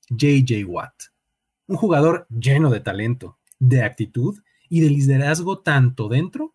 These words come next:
como fuera del campo. Hoy recordamos su carrera digna del Salón de la Fama.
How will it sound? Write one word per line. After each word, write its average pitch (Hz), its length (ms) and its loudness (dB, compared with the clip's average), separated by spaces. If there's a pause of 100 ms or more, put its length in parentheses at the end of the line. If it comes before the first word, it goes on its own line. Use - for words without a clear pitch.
(140)
como 147 260 2
fuera 135 320 -2
del 113 160 -6
campo. - 400 -16 (720)
Hoy 190 160 -4
recordamos 180 540 -2
su 147 160 -6
carrera 143 400 0
digna 147 480 -2
del 113 160 -6
Salón 107 260 -10
de 101 60 -10
la 92 100 -10
Fama. - 300 -16